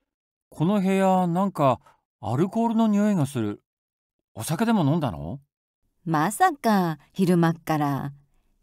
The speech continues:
Speaker 2: 化粧品の匂いじゃない？さっき使ったから。
Speaker 1: なんか、そういうのじゃないような気がするんだけどな。そうだ。今日、お見舞いで病院行くって言ってなかった？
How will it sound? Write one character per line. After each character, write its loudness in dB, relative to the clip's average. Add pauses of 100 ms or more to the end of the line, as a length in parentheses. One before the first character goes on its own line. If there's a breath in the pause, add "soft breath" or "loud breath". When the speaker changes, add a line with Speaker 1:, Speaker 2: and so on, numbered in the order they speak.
Speaker 2:
化 -8
粧 0
品 0
の 2
匂 0
い -6
じ -4
ゃ -2
な -4
い？ -4 (760)
さ -2
っ 0
き -6
使 -4
っ 2
た -2
か -2
ら。 -4 (720)
Speaker 1:
な 2
ん 0
か、 6
そ -2
う 0
い 2
う 4
の 2
じ 0
ゃ 2
な 2
い 0
よ 0
う 0
な 0
気 -8
が -4
す -10
る 0
ん 2
だ 0
け -6
ど -10
な。 -2 (1040)
そ -2
う 2
だ。 -4 (560)
今 4
日、 -10 (420)
お 2
見 6
舞 4
い -4
で 0
病 2
院 4
行 -2
く -
っ -6
て -18
言 0
っ -12
て -2
な 0
か -2
っ -4
た？ -4